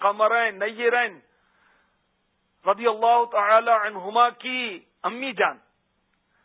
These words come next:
ان کا ایک لقب ہے ام السادات،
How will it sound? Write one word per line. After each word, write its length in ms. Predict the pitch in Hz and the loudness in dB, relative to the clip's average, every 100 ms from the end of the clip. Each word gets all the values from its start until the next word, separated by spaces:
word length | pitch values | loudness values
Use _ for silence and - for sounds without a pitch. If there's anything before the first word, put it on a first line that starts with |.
| _ - | _ -16
ان 120 | 196 | -2
کا 100 | 233 | 0
ایک 180 | 226 226 | 0 0
لقب 360 | 214 220 214 | -2 0 -2
ہے 180 | 196 233 277 - - | 0 -2 -4 -10 -12
ام 200 | 214 233 | -10 -8
السادات، 800 | 262 - - 185 175 175 196 175 | -8 -6 0 2 2 2 2 2